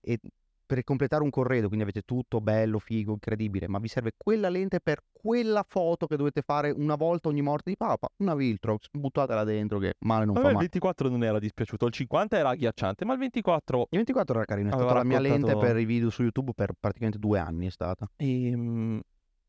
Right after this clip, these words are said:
Speaker 1: questo è, questo è il monitor, se volete vederlo, quello che vi fa vedere, vi dice le funzioni attive, vi dice se siete in autofocus, la distanza di messa a fuoco. Mm, utile?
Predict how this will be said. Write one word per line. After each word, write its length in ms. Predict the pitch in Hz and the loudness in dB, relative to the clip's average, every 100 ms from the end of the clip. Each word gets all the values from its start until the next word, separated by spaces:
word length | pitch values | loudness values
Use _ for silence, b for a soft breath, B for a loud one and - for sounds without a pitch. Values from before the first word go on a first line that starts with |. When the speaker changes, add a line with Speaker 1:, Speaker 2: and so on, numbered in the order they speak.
| _ _ _ - | _ _ _ -6
Speaker 1:
questo 320 | 233 - 226 | -4 0 0
è, 100 | - _ _ _ _ _ - | 0 _ _ _ _ _ -4
questo 280 | 233 240 160 | -2 0 0
è 20 | |
il 60 | |
monitor, 340 | 139 117 120 185 | 0 0 -2 -4
se 100 | 135 | -2
volete 220 | 117 113 | 0 0
vederlo, 400 | 107 101 101 117 | 2 2 0 0
quello 160 | 120 113 | -2 0
che 80 | |
vi 80 | 107 | 0
fa 80 | 113 | -2
vedere, 420 | 104 101 92 156 - | 0 0 2 0 -2
vi 80 | |
dice 240 | 110 110 110 | -6 -2 -2
le 100 | 110 | -2
funzioni 400 | 113 110 120 120 | -4 0 0 2
attive, 400 | 131 - 160 127 | -2 -4 -4 -4
vi 80 | 110 | -4
dice 200 | 110 104 | -2 -4
se 60 | |
siete 160 | 104 107 | -2 0
in 60 | |
autofocus, 460 | 107 117 139 139 117 | 0 0 0 0 0
la 100 | 107 | -2
distanza 460 | 107 - 104 107 101 | -2 -4 -4 -2 -2
di 80 | |
messa 260 | 104 107 123 | -2 -2 -6
a 40 | |
fuoco. 480 | - 135 139 131 143 _ _ _ _ _ _ _ - | -2 0 0 0 -4 _ _ _ _ _ _ _ -14
Mm, 240 | 143 135 139 _ _ _ _ _ _ _ _ _ 175 | -10 -10 -12 _ _ _ _ _ _ _ _ _ -2
utile? 480 | 165 151 160 214 | 0 2 0 0